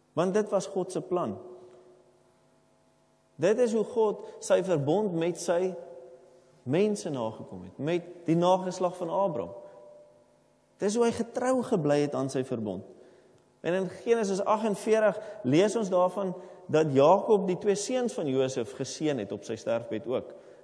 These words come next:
um, Efraim en Manasse. Interessant genoeg, Efraim was die jongste, maar Jakob seën hom as die oudste. En hy sê vir Josef, dit is hoe God dit bedoel, dat die jonger sal sterker wees as die ouer.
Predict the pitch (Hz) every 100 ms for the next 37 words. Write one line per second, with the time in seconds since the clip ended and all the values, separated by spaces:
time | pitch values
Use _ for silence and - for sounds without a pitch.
0 | - 123 127 135 156 160 160 147 127 117
1 | 139 151 - - - - _ - - 139
2 | 156 208 208 208 190 202 202 - - -
3 | 208 208 214 196 175 139 160 185 - -
4 | 90 - - - - 143 - - 131 135
5 | 156 185 196 180 - - - - 226 233
6 | 160 135 127 120 131 - - 160 - -
7 | - - - - - _ _ _ _ _
8 | _ _ _ _ _ _ 160 185 185 220
9 | 214 202 143 127 127 139 123 - - -
10 | 135 185 214 190 180 165 180 165 151 120
11 | 117 143 104 - - - - _ _ _
12 | _ _ _ _ - - _ 135 139 131
13 | 123 165 170 156 - 139 - 156 151 151
14 | 135 120 120 117 123 107 117 -